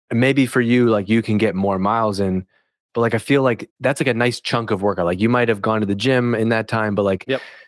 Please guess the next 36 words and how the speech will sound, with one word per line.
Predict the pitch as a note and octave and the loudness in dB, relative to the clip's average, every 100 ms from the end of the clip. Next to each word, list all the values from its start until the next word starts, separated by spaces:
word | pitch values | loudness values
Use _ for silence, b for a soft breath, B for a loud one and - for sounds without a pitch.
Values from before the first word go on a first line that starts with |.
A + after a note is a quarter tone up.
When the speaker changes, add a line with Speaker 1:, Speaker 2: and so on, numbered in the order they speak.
| _ | _
Speaker 1:
The | B2 | -4
bang | G2+ C3 C#3+ | 0 0 0
for | B2+ | 0
the | A2+ | 0
buck | G#2 A2+ A2 | 0 0 0
of, | G2+ | 0
like, | G2+ F#2 - _ _ _ | 0 -2 -6 _ _ _
running | A2+ G#2+ A#2+ A#2+ A2+ | -2 0 2 0 0
for | G2+ | -2
thirty | G2+ G#2 G2+ | -2 0 0
minutes | G2 G2 F#2+ | 0 0 -2
first, | - G#2 G2+ - | -2 -2 -2 0
like, | G2 F2+ - _ _ | -2 -2 -6 _ _
maybe | A#2 A2+ B2 B2+ B2 | -2 2 2 2 2
you'd | A2+ G#2 | 2 0
get, | A#2 G#2+ | 0 0
like, | G2 F#2+ G#2+ - _ - | -2 -4 -8 -14 _ -10
two | - C#3 B2+ | -2 2 2
sets | - A2+ G#2 | 2 -2 0
of | G2 G2 | -2 -2
lifting | G2+ - F#2+ E2+ | -4 -2 -2 -2
done | D#2+ D#2 | -2 -2
in | D#2 | -2
that | D#2+ C#2+ - | -2 -4 -6
Speaker 2:
Yeah. | - A#2+ | -6 -6
Speaker 1:
time. | - A#2+ _ _ _ - | -8 -18 _ _ _ -6
Speaker 2:
Yeah. | A#2 A2 _ _ - | -6 -6 _ _ -6
No, | A#2 G2 _ _ - | -4 -4 _ _ -8
it's | A#2 - | -8 -6
great. | G#2 F#2+ - _ | -4 -4 -6 _
Speaker 1:
And | C3 | 0
I, | B2+ B2 _ - | 0 -2 _ -4
I | B2 | -2
totally | C3 C#3+ D#3+ C#3+ C3 | 0 2 4 4 2
see | - C3+ | 2 0
the, | A#2 G#2+ F#2+ | 2 2 2